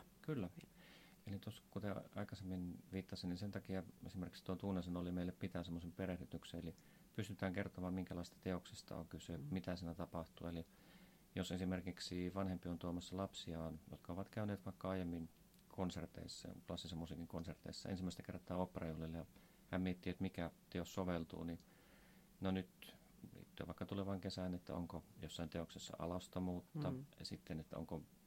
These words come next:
Speaker 1: kuinka jännittäviä kohtauksia – Eli siihen liittyy sitten, että kuinka tuo musiikkikin siinä elää. Jotkut, jos puhutaan nuorista, nuorista lapsista, niin, tuota, yhtäkkiä niin kova musiikki saattaa pelästyttää,
Speaker 2: Mm.
Speaker 1: säikyttää.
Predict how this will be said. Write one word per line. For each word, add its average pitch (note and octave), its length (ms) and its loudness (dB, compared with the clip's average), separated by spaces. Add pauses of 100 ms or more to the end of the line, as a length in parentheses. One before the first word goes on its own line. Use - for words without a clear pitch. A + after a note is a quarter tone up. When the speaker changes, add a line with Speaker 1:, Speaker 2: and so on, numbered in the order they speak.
(140)
Speaker 1:
kuinka F2 240 2
jännittäviä F2 560 2
kohtauksia – E2 760 0 (420)
Eli D#2+ 180 -2
siihen D#2+ 380 0
liittyy E2 340 0
sitten, - 340 -4
että - 260 -6 (380)
kuinka - 240 -2
tuo E2 140 0
musiikkikin E2 580 -2
siinä D#2+ 240 -2 (320)
elää. D#2+ 360 2 (1080)
Jotkut, - 260 -2 (360)
jos - 340 -2
puhutaan G2 380 4
nuorista, G2 420 4 (260)
nuorista F#2 540 0 (500)
lapsista, F#2 540 0
niin, E2+ 140 2
tuota, F2+ 340 -2
yhtäkkiä - 600 -4
niin F2 160 -2 (100)
kova F2+ 240 6
musiikki E2+ 360 0
saattaa F2+ 340 -2
pelästyttää, F2 580 0
Speaker 2:
Mm. - 20 2
Speaker 1:
säikyttää. E2+ 640 -2